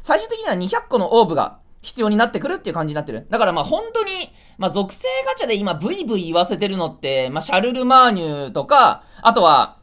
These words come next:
クリムトとか、まあこの辺とか、あと水属性だとアナスタシアとか、その辺がいたりするから、一応その辺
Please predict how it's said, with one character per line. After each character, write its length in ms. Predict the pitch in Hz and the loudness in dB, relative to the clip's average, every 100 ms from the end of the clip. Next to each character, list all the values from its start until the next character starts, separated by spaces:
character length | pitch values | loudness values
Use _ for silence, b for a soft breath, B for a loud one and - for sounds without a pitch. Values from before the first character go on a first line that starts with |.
| - | -8
ク 140 | 269 | -6
リ 100 | 320 | -2
ム 140 | 311 190 | -2 -2
ト 80 | |
と 100 | 147 | -4
か、 100 | 120 | -2
ま 100 | 165 | 2
あ 40 | 170 | 2
こ 140 | 254 | 2
の 100 | 302 | 0
辺 200 | 330 320 | -2 -2
と 100 | 349 | -2
か、 540 | 277 190 160 123 - - | 6 8 10 6 2 -2
あ 160 | 370 349 | 0 0
と 80 | |
水 180 | 202 196 | -2 -2
属 160 | 349 349 | -6 -4
性 120 | 214 | -2
だ 60 | 151 | 0
と 100 | 165 | 2
ア 60 | |
ナ 160 | 214 269 | 4 2
ス 80 | - | 2
タ 100 | 285 | 0
シ 80 | 185 | 0
ア 60 | |
と 100 | - | -2
か、 160 | 175 175 | -4 -2
そ 100 | 247 | -2
の 80 | 294 | -2
辺 120 | 294 | 0
が 80 | 320 | 2
い 60 | |
た 80 | 330 | 0
り 80 | 302 | -2
す 100 | 202 | -4
る 60 | 175 | 0
か 80 | |
ら、 340 | 190 185 117 - b b b - | 4 6 4 -2 b b b -10
一 340 | 226 - - | -8 -8 -2
応 260 | 523 523 494 | 0 2 0
そ 100 | 392 | -4
の 80 | 453 | -4
辺 140 | 508 | -4